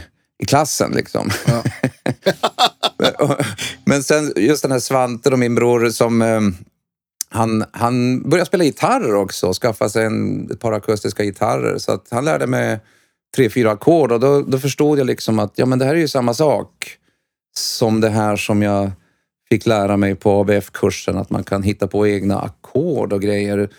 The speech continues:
Speaker 1: Så jag satt hemma och, och klurade ihop det där. Så att gitarr och piano har liksom alltid gått hand i hand.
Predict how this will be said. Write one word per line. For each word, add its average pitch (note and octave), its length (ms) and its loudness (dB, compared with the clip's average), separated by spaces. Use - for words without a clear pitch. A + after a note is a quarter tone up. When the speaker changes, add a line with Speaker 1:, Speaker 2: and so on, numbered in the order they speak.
Speaker 1:
Så - 60 0
jag C3 80 2
satt C3+ 220 -4
hemma G#2+ 320 2
och, G2 280 2
och G#2 140 -4
klurade A2+ 280 2
ihop C3+ 240 2
det A#2+ 80 4
där. G2 180 2
Så G2 140 -2
att G2 180 -4
gitarr B2+ 360 2
och A#2+ 120 0
piano C3+ 340 4
har B2 100 2
liksom A#2 280 0
alltid G#2+ 540 0
gått A2 200 2
hand G#2+ 260 0
i G#2 40 4
hand. G#2 440 0